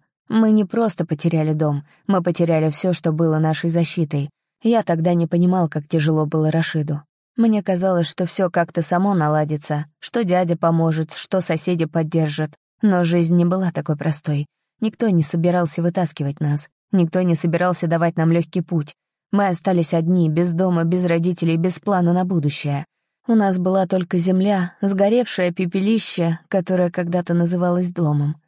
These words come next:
и брат, который взял на себя ответственность за всех. Мы начали с нуля.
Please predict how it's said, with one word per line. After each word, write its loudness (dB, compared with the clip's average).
и 0
брат, -2
который 0
взял 0
на 2
себя 0
ответственность -2
за 0
всех. -8
Мы 2
начали 0
с -8
нуля. 0